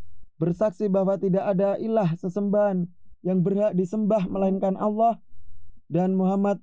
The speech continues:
adalah utusannya. Menegakkan sholat, menunaikan zakat, menunaikan haji, dan berpuasa di bulan Ramadan. Hadis riwayat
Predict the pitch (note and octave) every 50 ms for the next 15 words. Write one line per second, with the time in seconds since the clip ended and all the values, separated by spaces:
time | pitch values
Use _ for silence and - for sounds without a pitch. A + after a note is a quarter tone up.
0 | - - F3 F3+ E3+ F#3 F#3+ G3 F#3 F3 - F3 E3+ F3+ F3+ F3 F#3 F3+ F3 E3+
1 | E3 D3+ B2+ A#2 - - - - - - - - - - E3+ F3+ F#3 F3+ - F#3
2 | F3+ - F3+ F3+ F3 F3+ - G#3 G#3+ A3 G#3+ A3 A3 - - - - - - -
3 | - - - - - - E3+ F#3 G3 G3 F#3+ F#3+ F#3+ F#3 F#3+ F#3+ F3+ D3 F#3+ G#3
4 | G#3 - - G#3+ G#3+ G#3+ - - - - - - - - - - - - - E3
5 | F3+ G3 G3 F#3+ F#3+ F#3+ F3+ F#3 F#3 F#3 F3+ G3+ G#3 F3 E3 G3+ A3 A3 G#3+ -
6 | - - - - - - - - - F#3+ G3+ G3+ F#3 D3 F3 F3 - F3 F3+ F#3
7 | F3+ F3 G3 F#3+ F#3+ E3 E3+ D#3 E3+ E3+ E3+ E3+ E3 E3 D#3+ D#3+ D#3 D3 C3+ D3+
8 | C#3+ C3 A#2+ A#2 A#2+ - - - - - - - - - D3 D3+ D3+ F3+ F#3+ F3
9 | F3+ F3+ F3 E3 E3+ E3+ F#3 F#3+ F#3 F3+